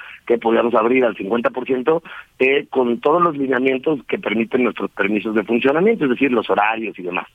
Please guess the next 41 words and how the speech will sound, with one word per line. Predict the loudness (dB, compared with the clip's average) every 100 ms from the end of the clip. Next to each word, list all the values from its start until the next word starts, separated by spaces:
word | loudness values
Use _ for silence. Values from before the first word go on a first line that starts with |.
| _ -4
¿no? | -2 -2 -4 -20 -20 -8
Eh, | 0 2 2 0 -6 -8
pues | -2
a |
las | 0 0
doce | -2
de | -6 -6
la | -2
noche | -2 -2
entenderás, | -4 0 2 2 0
Javier, | 0 2 0 -2
que, | -2 -2 0
que, | 0 0
bueno, | 0 -2
pues | -6 -6 -2
es | -2 -2
inviable | -4 0 0 0 -2 -4
para | -2 0
un | 0
negocio | 0 0 0 -2 -4
que | -2
vive | 0 2
de | 2 2
la | 2
vida | 2 2
nocturna | 0 0 2 0 -2
y | -6
sobre | -4 -4
todo | 0 2 0 -2 -12 -10
en | -2 0
el | 0
contexto | -2 -2 -4 -2 -2
en | -2
el | -2
que | -2 -2
los | 0 -2
restaurantes | -2 -2 -2 0 0 0 -2 -2 -6 -20 _
y | -2
las | 0 0
demás | -2 -2
actividades | -4 -2 2 2 2 -2